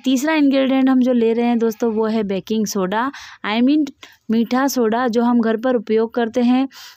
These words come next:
आप सभी जानते हैं, घर पर हम मीठा सोडा उपयोग करते हैं खमण बनाने में, ढोकला बनाने में, कई चीज़ें बनाने में हम यहाँ पर मीठे सोडे का उपयोग करते हैं। मीठे सोडे में कुछ ऐसी प्रॉपर्टीज होती है जो हमारा वेट लॉस करती है। दोस्तों, आप सभी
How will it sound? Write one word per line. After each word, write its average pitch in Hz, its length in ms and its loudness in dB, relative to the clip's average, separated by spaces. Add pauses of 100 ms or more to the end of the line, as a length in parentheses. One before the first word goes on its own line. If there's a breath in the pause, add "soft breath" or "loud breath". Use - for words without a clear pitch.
(100 loud breath)
आप 214 140 -2
सभी 277 260 -2
जानते 262 380 0
हैं, 262 260 2
घर 226 160 -2
पर 226 180 -4
हम 233 100 0
मीठा 226 260 0
सोडा 226 260 -2
उपयोग 220 320 -2
करते 220 280 -2
हैं 220 180 -2
खमण 208 380 -4
बनाने 208 360 -4
में, 202 200 -6
ढोकला 196 380 -4
बनाने 196 400 -6
में, 202 240 -6 (380 loud breath)
कई 247 140 0
चीज़ें 240 300 0
बनाने 214 360 -2
में 214 100 -2
हम 226 280 0 (440 loud breath)
यहाँ 208 160 0
पर 233 160 -2
मीठे 214 260 0
सोडे 196 260 -4
का 202 120 -6
उपयोग 196 280 -6
करते 196 260 -4
हैं। 196 60 -2
मीठे 208 280 0
सोडे 254 280 0
में 254 140 2
कुछ 240 160 -2
ऐसी 233 240 -2
प्रॉपर्टीज 226 540 -2
होती 226 260 -2
है 240 140 0 (400 loud breath)
जो 240 100 0
हमारा 240 240 2
वेट 226 220 0
लॉस 226 220 0
करती 196 400 -4
है। 175 140 -2 (360 loud breath)
दोस्तों, 254 340 0 (140)
आप 196 160 -2
सभी 247 400 -2